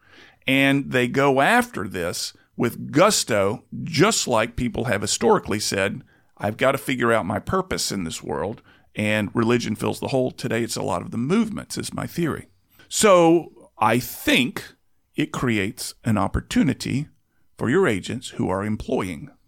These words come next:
all right? So let's take this. If, if we agree to this thing, that a religion is a fundamental desire, or there's a hole in our life that ty-, typically,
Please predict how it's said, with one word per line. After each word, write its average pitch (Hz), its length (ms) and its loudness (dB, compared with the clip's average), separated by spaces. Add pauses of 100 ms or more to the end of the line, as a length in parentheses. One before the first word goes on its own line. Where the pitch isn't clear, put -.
(160)
all 110 100 -6
right? 175 220 -6 (260)
So - 160 -8
let's 151 220 -4
take 214 320 -2
this. - 320 -4
If, - 260 -2
if 131 200 0
we 147 180 6
agree 156 440 4
to - 120 0
this 156 220 0
thing, 104 400 -2 (400)
that 127 160 2
a 117 220 0
religion 151 520 2
is 143 100 2
a 123 60 -4
fundamental 139 420 2
desire, 104 480 2
or 131 440 4
there's 127 220 4
a 101 40 -2
hole 190 340 8
in 120 80 2
our 104 160 2
life 101 300 -2
that - 160 -6
ty-, 147 180 -2
typically, 120 540 -2